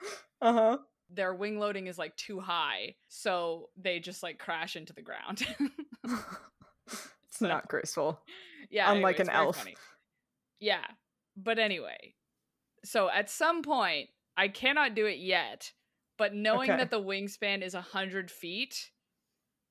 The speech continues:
Speaker 2: if I get either the weight of the dragon
Speaker 1: <laughs>
Speaker 2: or, like, if I can figure out the area of the wing. I guess if I just did math based on bat wings.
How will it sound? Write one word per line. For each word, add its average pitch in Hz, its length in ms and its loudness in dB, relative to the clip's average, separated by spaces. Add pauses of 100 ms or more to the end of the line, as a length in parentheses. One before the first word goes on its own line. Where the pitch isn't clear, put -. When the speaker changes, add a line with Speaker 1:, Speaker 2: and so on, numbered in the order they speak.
Speaker 2:
if 202 160 -2
I 196 120 2
get 233 360 4
either 220 300 2
the 196 120 0
weight 185 360 0
of 233 140 -4
the 226 80 0
dragon 170 680 0
Speaker 1:
<laughs> 202 640 -2
Speaker 2:
or, 202 340 2
like, 170 540 -2 (160)
if 196 140 -8
I 185 100 4
can 185 160 -6
figure 202 280 0
out 185 140 -2
the 180 220 -8
area 165 580 2
of 175 200 -2
the 170 100 -2
wing. 113 440 -6 (1400)
I 185 60 -12
guess 247 180 -2
if - 60 -12
I 311 120 -2
just 233 260 -8 (180)
did 190 180 -8
math 160 360 -4
based 160 280 -10
on 165 140 -14
bat 170 320 -8
wings. - 420 -20